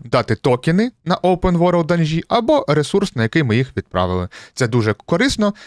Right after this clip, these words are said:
не забувайте це робити. Є малесенький лайфхак, якщо ви граєте весь день,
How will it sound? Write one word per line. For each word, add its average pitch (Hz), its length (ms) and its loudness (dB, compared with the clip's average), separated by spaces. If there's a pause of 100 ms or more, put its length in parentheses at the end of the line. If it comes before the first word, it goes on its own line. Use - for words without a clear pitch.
(120)
не 151 120 -2
забувайте 127 500 0
це 110 160 -2
робити. 90 400 -4 (100)
Є 151 220 0
малесенький 160 720 0
лайфхак, 143 440 0
якщо 170 240 0
ви 139 100 2
граєте 113 440 0
весь 110 220 -2
день, 254 220 -2